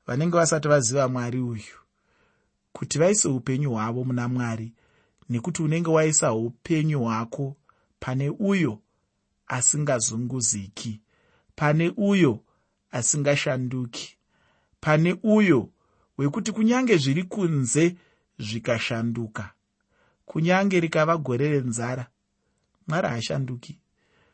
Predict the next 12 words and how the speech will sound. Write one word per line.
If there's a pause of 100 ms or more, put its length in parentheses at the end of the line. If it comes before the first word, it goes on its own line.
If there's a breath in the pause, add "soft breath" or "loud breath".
(120)
Kunyange
zvinhu
zvikaoma
sei, (400 soft breath)
kunyange
vamwe
vakarwara,
vamwe
vakafa, (280 loud breath)
asi
Mwari
haashanduki.